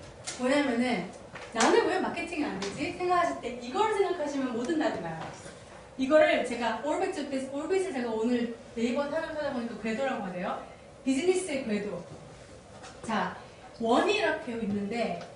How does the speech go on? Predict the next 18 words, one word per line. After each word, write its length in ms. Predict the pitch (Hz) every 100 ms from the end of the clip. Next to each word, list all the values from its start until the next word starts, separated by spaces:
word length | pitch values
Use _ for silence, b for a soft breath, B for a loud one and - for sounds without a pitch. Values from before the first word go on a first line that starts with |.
| - - - - - -
이 100 | 233
중심은 480 | 254 269 381 330 285
설계문이라고 1700 | - - 302 226 185 - - - - - - - - 262 269 262
했을 320 | 262 285 - -
때, 260 | 220 - - - - - - - - - - - - - - - - - - - - - - - - - - - - - -
제일 460 | 269 330 392 440
설계문에 520 | 415 440 427 403 370 - -
가까이 360 | - 381 392 302
있는 200 | 254 262
사람들은 540 | 254 247 226 269 311 262
여기 240 | 254 320
모인 380 | 269 233 240 226
열혈 320 | 220 285 277
멤버들. 420 | 214 190 180 165 - - - - - - - -
그죠? 380 | 226 233 262 - - - - -
그냥 320 | 320 381 392
회원이 340 | 427 427 208
아니고 340 | - 240 240